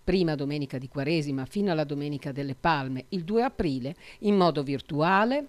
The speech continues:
sul portale della Diocesi di Milano, w w w chiesa di milano punto it, o con appositi format cartacei. Ma come si è detto, quest'appello è molto di più e va a toccare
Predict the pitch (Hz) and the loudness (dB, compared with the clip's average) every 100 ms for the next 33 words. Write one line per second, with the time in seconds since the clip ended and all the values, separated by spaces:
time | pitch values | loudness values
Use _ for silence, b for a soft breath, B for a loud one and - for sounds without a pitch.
0 | - - 165 131 147 151 139 131 139 139 | -12 -4 -4 -2 0 2 0 0 -2 -4
1 | 139 170 139 135 143 156 139 139 135 180 | -4 -4 -6 -4 -4 -2 -2 -4 -4 -2
2 | 185 160 147 131 - 185 160 151 147 143 | 2 2 0 -4 0 0 2 0 -2 -2
3 | 147 143 131 165 185 220 165 120 - - | -2 -4 -6 -6 -2 0 0 -2 -10 -10
4 | 190 _ - 311 320 311 - 151 139 151 | -10 _ 0 0 2 -2 0 0 0 -2
5 | 143 190 - - - 180 185 202 - - | -6 -6 -8 -4 2 4 4 2 0 0
6 | 233 - 165 113 - 147 160 - - _ | -2 2 2 2 -6 -10 -10 -16 -20 _
7 | _ b b b 247 - 202 190 170 151 | _ b b b -4 2 2 2 0 0
8 | 151 - 139 147 - 131 151 143 143 139 | -2 -2 -6 -6 -6 -4 -2 -2 0 0
9 | 156 170 175 175 - 135 107 _ _ _ | -2 0 -2 -2 -4 -6 -8 _ _ _
10 | - 175 139 - 175 - 196 - 151 120 | -2 2 0 0 -2 0 -6 -2 -2 -2
11 | 135 | -8